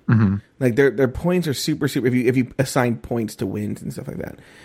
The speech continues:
Speaker 2: that's super, super, super close. And, uh, so I think people might think there's a, a justice for Manila kind of thing going. Yeah, it could be sort of interesting. Uh, who knows,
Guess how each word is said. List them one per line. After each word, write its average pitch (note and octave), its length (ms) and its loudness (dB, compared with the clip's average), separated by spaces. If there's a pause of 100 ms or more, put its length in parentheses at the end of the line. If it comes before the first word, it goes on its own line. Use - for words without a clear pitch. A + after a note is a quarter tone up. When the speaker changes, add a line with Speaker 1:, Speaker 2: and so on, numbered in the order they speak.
(180)
Speaker 2:
that's B2+ 260 6
super, E3 340 4
super, A#2 280 2
super - 260 -2
close. - 560 -4 (1120)
And, A#2 520 2
uh, G#2 520 0 (240)
so A2+ 540 2
I A2 100 0
think C3 160 0
people A2+ 200 0
might A2 200 0
think A2+ 100 -2
there's G#2+ 160 0
a, G#2+ 280 -4 (140)
a B2 60 2
justice A#2+ 500 2
for A#2 140 0
Manila G#2 340 2
kind F#2 160 -2
of F2+ 60 -6
thing - 100 -6
going. - 140 -6
Yeah, G#3+ 140 4
it D3+ 120 -2
could F#3+ 140 0
be G3 80 -2
sort F3+ 160 0
of - 60 -2
interesting. C3 500 -4 (680)
Uh, A2 400 2
who C#3 200 2
knows, B2+ 500 0